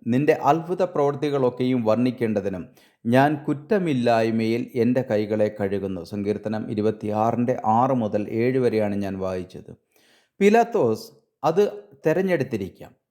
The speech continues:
പീലാത്തോസ് ഇതെവിടെയെങ്കിലും വായിച്ചിട്ടുണ്ടാകാം, കേട്ടിട്ടുണ്ടാകാം, അറിഞ്ഞിട്ടുണ്ടാകാം. അതുകൊണ്ട് തന്നെയാണ് അവൻ ഈ ഒരു രീതി തെരഞ്ഞെടുത്തത്.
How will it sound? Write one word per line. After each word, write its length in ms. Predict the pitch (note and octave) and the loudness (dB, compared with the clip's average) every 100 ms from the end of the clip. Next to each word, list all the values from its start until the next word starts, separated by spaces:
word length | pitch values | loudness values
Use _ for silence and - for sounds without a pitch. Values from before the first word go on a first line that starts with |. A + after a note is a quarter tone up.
| _ | _
പീലാത്തോസ് 440 | A#2+ D3 D3 E3+ F3 | 0 0 2 0 2
ഇതെവിടെയെങ്കിലും 640 | E3 E3+ F3+ F3 E3+ D#3 | 2 2 2 0 -2 2
വായിച്ചിട്ടുണ്ടാകാം, 920 | C#3+ D3+ D#3 - D#3+ D#3 D#3 E3 F3 D#3+ | 2 2 -2 -8 -6 0 0 0 0 -4
കേട്ടിട്ടുണ്ടാകാം, 800 | D#3 E3+ D3+ D3 C#3 C#3 D3+ C3+ | -2 -4 -4 -4 -2 -2 0 0
അറിഞ്ഞിട്ടുണ്ടാകാം. 840 | C#3 E3+ E3 C#3+ C3 B2+ B2+ B2 | 0 -2 -2 0 2 2 0 -2
അതുകൊണ്ട് 400 | A#2 A#2+ D3 D3+ | -2 0 -2 -2
തന്നെയാണ് 580 | C#3+ C#3 C#3 C3 C3+ C3 | -2 0 0 0 -2 -2
അവൻ 280 | A2+ A#2 A#2+ | 0 2 2
ഈ 180 | A#2+ C#3 | 0 0
ഒരു 280 | C#3+ C3+ C#3 - - _ _ | 2 0 -2 -10 -20 _ _
രീതി 400 | A2+ C#3+ D#3+ G3 | 0 2 2 0
തെരഞ്ഞെടുത്തത്. 800 | - A2+ A2+ G2+ - F#2 F2 | 2 2 2 -2 -6 -8 -10